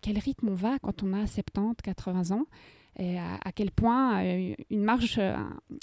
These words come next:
une bordure de trottoir peut être un obstacle, un sol, euh, un dévers, ce qu'on appelle les, quand le, le sol est pas plat, en fait, c'est très difficile à un certain âge de, de gérer ça. Les gens ont peur de tomber. C'est une vraie thématique, un vrai enjeu au niveau, euh, santé publique.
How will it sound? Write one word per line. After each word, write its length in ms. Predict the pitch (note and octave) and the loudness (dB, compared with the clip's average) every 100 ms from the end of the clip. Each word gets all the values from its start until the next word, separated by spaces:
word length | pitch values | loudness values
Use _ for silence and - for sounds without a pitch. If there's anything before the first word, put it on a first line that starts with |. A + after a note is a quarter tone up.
| - | -4
une 80 | G#3 | 6
bordure 300 | A3 B3+ C4+ | 6 8 8
de 100 | A3 | 8
trottoir 460 | - A#3 B3 B3+ - | 8 6 6 6 6
peut 140 | A#3 | 6
être 200 | C#4+ - | 4 4
un 120 | G#3+ | 2
obstacle, 580 | G3+ - G#3 B3 C#4 - | 4 2 0 0 0 0
un 60 | G3+ | 0
sol, 280 | A#3+ A#3 | 2 4
euh, 140 | G#3 F#3+ - | 4 2 0
un 100 | F#3+ | -4
dévers, 480 | F#3+ B3+ G#3 G#3 A#3 | 8 8 8 0 -2
ce 60 | - | -4
qu'on 120 | G#3 | -6
appelle 220 | G3 G3+ | -4 -4
les, 200 | F#3+ F#3 - - - | -4 -8 -16 -20 -12
quand 120 | G#3 | -4
le, 100 | G#3 | -2
le 100 | G#3 | 0
sol 220 | - A#3 | 2 2
est 40 | G#3 | 4
pas 160 | B3 | 2
plat, 240 | B3+ A#3+ A#3+ | 4 2 2
en 60 | |
fait, 160 | G3+ A3 | -2 -4
c'est 180 | - F#3 | -6 -10
très 180 | - D4+ | -4 2
difficile 560 | C4 - B3+ C#4+ B3+ F#3 - - - - | 2 2 2 4 4 2 -4 -20 -16 -2
à 80 | |
un 80 | G3 | 0
certain 380 | F#3+ A3 - G#3 | 2 2 4 4
âge 240 | A3 G#3+ | 4 4
de, 180 | F3 F3 | 4 2
de 160 | E3 G3+ | 6 6
gérer 280 | F#3+ G#3+ G3+ | 6 2 2
ça. 200 | A#3+ A#3+ | 2 4
Les 140 | G3+ | 6
gens 140 | F#3+ | 4
ont 80 | G3 - | 2 2
peur 160 | G#3+ G3 | 0 2
de 80 | |
tomber. 400 | E3 - A#3 G#3+ D4 - | 0 2 2 2 0 -10
C'est 180 | - - | -12 -6
une 120 | F3 | -4
vraie 420 | E3 F3+ A#3 A3+ A3+ | -2 2 2 2 0
thématique, 580 | - G#3 G3+ A3+ - - - - | 2 2 2 -2 -6 -10 -14 -6
un 80 | F3 | -4
vrai 160 | G3 | 0
enjeu 260 | A3+ G#3+ G#3+ | 2 4 4
au 60 | G#3 | 2
niveau, 320 | F3+ F#3+ F#3 | 0 2 2
euh, 80 | F3 | 2
santé 280 | G#3 F#3+ | -2 -4
publique. 380 | G3 G3 G#3 - | -6 -4 -8 -10